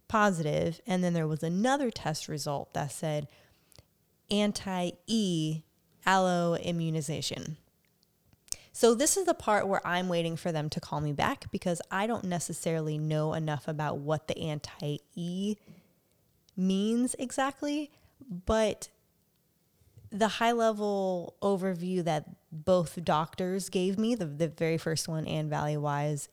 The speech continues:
is normally you take the shot to prevent the antibodies, but I already have the antibodies. And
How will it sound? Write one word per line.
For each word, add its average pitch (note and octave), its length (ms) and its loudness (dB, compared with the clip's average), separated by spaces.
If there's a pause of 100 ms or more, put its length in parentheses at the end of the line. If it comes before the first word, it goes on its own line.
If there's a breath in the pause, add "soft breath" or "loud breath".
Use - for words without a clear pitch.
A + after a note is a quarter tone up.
is D#3+ 500 2 (1160 soft breath)
normally C4 320 8
you C4+ 60 4
take B3 220 2
the B3+ 80 2
shot E3 360 0 (200)
to G3 120 0
prevent F#3+ 340 2
the - 80 0
antibodies, D#3 800 -2 (580)
but - 160 2
I A#3 200 4
already G3+ 340 4
have F#3+ 500 2
the D#3 100 -2
antibodies. - 760 -6 (1200)
And G3+ 580 2